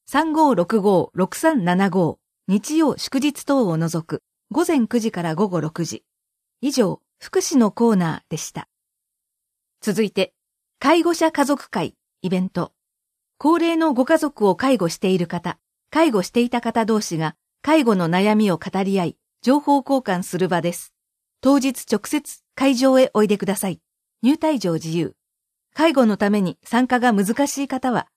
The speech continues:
ご相談ください。五月の日時会場。四谷の会、十二日木曜午後一時三十分から三時三十分、四谷保健センター等複合施設、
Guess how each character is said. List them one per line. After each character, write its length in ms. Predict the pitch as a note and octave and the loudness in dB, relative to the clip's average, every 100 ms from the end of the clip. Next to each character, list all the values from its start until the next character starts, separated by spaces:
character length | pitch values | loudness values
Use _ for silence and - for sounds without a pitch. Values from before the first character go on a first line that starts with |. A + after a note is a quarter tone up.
| _ | _
ご 120 | F#3 | -4
相 160 | G#3 G3 | 0 0
談 180 | F#3+ | 0
く 80 | F3+ | -2
だ 100 | F3 | -4
さ 140 | E3 F3+ | -6 -8
い。 120 | D#3+ _ _ _ _ _ _ | -10 _ _ _ _ _ _
五 100 | - | -4
月 300 | F4 F4+ D#4 | 0 -2 -2
の 100 | G3+ | -2
日 300 | F3 A3+ B3 | 0 0 0
時 180 | F3+ D#3+ | -6 -8
会 220 | - G#3 G3+ | -4 -2 0
場。 400 | F#3+ F3 D#3+ - _ _ _ _ | 0 0 -2 -8 _ _ _ _
四 100 | G3 | -2
谷 280 | G#3 D4+ D#4 | 0 0 2
の 120 | D4 | 2
会、 260 | C#4+ A#3+ - _ _ - | 0 -2 -4 _ _ -2
十 220 | A#3+ D4+ | 2 4
二 120 | D4 | 4
日 320 | C#4+ C#4+ C4+ | 2 0 -2
木 280 | A#3 A#3 B3+ | -2 0 2
曜 260 | B3+ F#3 - | 2 2 0
午 140 | A#3+ | -2
後 140 | E4 C4 | 2 0
一 220 | A3+ D#4 | 0 -4
時 100 | C4+ | -4
三 200 | C4+ B3+ | -2 0
十 120 | A#3+ | -2
分 240 | B3 G#3+ G3 | -4 -4 -4
か 140 | E3+ | -4
ら 100 | E3 | -4
三 220 | - C4 | 0 0
時 100 | F#3 | 0
三 240 | E3+ G3+ F#3 | -2 -4 -4
十 100 | G3+ | -6
分、 360 | _ D#3 D3+ - _ - | _ -8 -8 -12 _ -2
四 100 | G3 | -2
谷 240 | - D#4+ D#4+ | 0 0 0
保 140 | C#4+ | -2
健 220 | C#4 D4+ | -2 -2
セ 140 | D4 D4 | 0 0
ン 100 | C4 | 0
タ 140 | F#3 | -2
ー 60 | F3+ | -4
等 220 | G#3+ F#3+ | -2 -2
複 240 | C#3 - C4+ | -4 -6 0
合 200 | C4 B3+ | 2 2
施 80 | - | -2
設、 360 | G3+ - - | -10 -10 -14